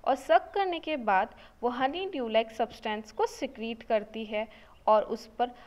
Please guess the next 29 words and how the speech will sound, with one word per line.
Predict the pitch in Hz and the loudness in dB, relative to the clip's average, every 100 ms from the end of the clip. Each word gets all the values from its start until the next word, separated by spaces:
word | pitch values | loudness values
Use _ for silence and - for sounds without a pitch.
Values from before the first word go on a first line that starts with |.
| - | -14
black | 214 277 330 | 2 4 4
sooty | - 381 370 381 | 0 -4 -2 -2
mold | 381 311 214 254 - - - | -2 0 0 -2 -6 -20 -4
grow | 240 226 | 2 2
करने | 226 220 214 220 | 2 0 0 -2
लगती | 214 208 - 220 | -2 -4 -8 -6
है, | 220 214 - - - | -4 -6 -8 -10 -8
जिसकी | 320 - 403 | -4 0 4
वजह | 320 - 262 | 4 4 0
से | 269 | 2
plants | 285 254 208 190 - 220 | 0 2 0 -2 -8 -8
में | 247 - - - | -8 -8 -20 -4
photosynthesis | 294 311 381 381 269 269 262 262 349 | 0 2 0 0 -2 2 2 0 -8
affect | - 226 - 202 202 220 | 0 0 0 -4 -4 -10
होता | 196 214 | -4 -2
है | 220 226 226 - - | -2 -6 -8 -16 0
और | 214 | 2
flowers | 220 220 214 196 226 - - - | 2 4 6 6 2 -6 -20 0
और | 254 | 2
fruits | 254 277 311 302 - | 2 0 -2 -2 -10
भी | 311 - | -10 -6
immature | 294 359 415 403 403 403 | -2 0 0 0 0 0
stage | - 240 220 220 | -2 -2 -2 -4
में | 214 214 | -8 -6
ही | 330 | -6
गिरने | 403 254 220 220 | -2 -2 0 0
लग | 214 202 208 | -2 -4 -2
जाते | 202 190 220 | -2 -2 -6
हैं। | 208 196 | -8 -10